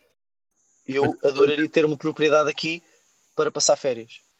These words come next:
Speaker 2: Aí, ó puto, bora comprar um monte. Eu compro um, tu compras um ao lado, hã? Encontramos no
Speaker 1: Eu,
Speaker 2: Val.
Speaker 1: eu e a Andréia já temos isso planeado. Em princípio vamos comprar um monte. E quando for barato.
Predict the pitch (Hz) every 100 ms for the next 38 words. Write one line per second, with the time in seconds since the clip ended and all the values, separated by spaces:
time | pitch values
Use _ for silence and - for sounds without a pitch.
0 | _ - 143 151 139 143 127 - 147 170
1 | 170 170 160 151 147 147 131 127 - 139
2 | 156 139 127 156 151 139 143 139 127 135
3 | 127 123 139 - - - 131 151 156 -
4 | 127 143 143 151 147 131 139 131 131 127
5 | 160 - _ _ _ _ _ 131 143 143
6 | 135 131 131 127 120 127 113 113 - 101
7 | 95 90 85 98 - 101 92 90 92 -
8 | 95 92 87 90 92 _ - - _ -
9 | 160 - 165 175 165 - 170 160 165 147